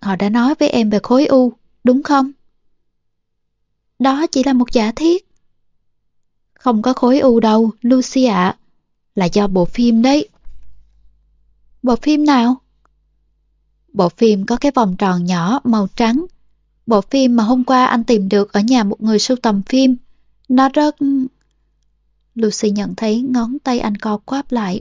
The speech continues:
bên dưới lớp chăn. Nó rất kỳ lạ. Kỳ lạ như thế nào? Kỳ lạ đến mức khiến anh mất cả thị lực còn gì. Mẹ kiếp! Anh vừa hét lên,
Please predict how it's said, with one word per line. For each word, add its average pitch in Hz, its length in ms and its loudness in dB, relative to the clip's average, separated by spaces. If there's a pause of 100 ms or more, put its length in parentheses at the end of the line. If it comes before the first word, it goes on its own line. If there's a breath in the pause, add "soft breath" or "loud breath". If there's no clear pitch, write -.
bên 214 320 -2
dưới 240 220 0
lớp 294 200 -4
chăn. 233 280 -2 (1300)
Nó 220 240 2
rất 311 220 0
kỳ 202 200 4
lạ. 175 400 0 (1500)
Kỳ 254 180 2
lạ 233 360 0
như 294 140 0
thế 339 160 2
nào? 262 320 2 (1500)
Kỳ 196 180 2
lạ 170 180 -2
đến 214 240 2
mức 294 240 2
khiến 277 260 2
anh 220 300 0
mất 302 180 2
cả 202 120 0
thị 208 180 2
lực 214 220 0
còn 208 200 0
gì. 220 260 2 (520)
Mẹ 208 300 0
kiếp! 302 200 2 (1080)
Anh 208 160 -4
vừa 190 120 -6
hét 233 360 -4
lên, 226 240 0